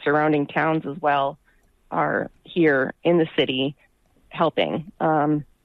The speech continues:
it's, we've got h-, mutual aid from many of the towns around here. We've got mutual aid from neighboring state of New Hampshire also here. Uh, police, fire, uh, medical. We've got a lot of people here helping us,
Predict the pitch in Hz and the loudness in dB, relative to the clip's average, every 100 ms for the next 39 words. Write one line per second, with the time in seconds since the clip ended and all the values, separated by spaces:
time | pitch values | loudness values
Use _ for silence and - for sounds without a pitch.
0 | - _ _ - 156 - - 151 175 170 | -20 _ _ -2 -2 -4 -12 0 2 4
1 | 156 139 - 170 - 185 185 - 170 143 | 2 2 0 -2 2 4 4 4 2 4
2 | 143 151 151 - 143 139 135 156 175 175 | 2 -2 -4 -2 0 2 2 4 2 2
3 | 165 - 165 165 165 151 170 175 160 156 | -2 -2 -2 -2 -2 0 0 -2 -2 0
4 | 156 147 113 156 - 143 139 135 - 143 | 2 2 2 0 2 4 4 0 -2 0
5 | 143 135 135 - 156 156 151 147 147 147 | 0 0 -2 -2 0 2 0 0 -4 -2
6 | 143 139 120 170 - - 190 190 190 - | -2 -2 -6 -2 -4 -2 0 0 -2 -14
7 | - - - - 170 165 165 180 165 170 | -20 -20 -4 0 2 2 2 2 2 0
8 | - - - _ _ _ - - 80 - | -4 -20 -20 _ _ _ -10 -6 -6 -8
9 | - 175 202 - - - - - 170 175 | -2 0 0 -4 -20 -20 -10 -2 2 2
10 | 185 180 175 _ _ - 87 - 170 151 | 2 0 -2 _ _ -14 -10 -4 0 0
11 | 170 185 175 175 - - - - - - | 0 0 0 0 -8 -20 -20 -20 -20 -20
12 | - _ - 175 175 185 180 175 180 - | -20 _ -4 -4 2 2 4 2 0 -4
13 | 180 165 175 180 151 139 156 - - - | -4 0 2 2 0 0 -2 -4 -4 -4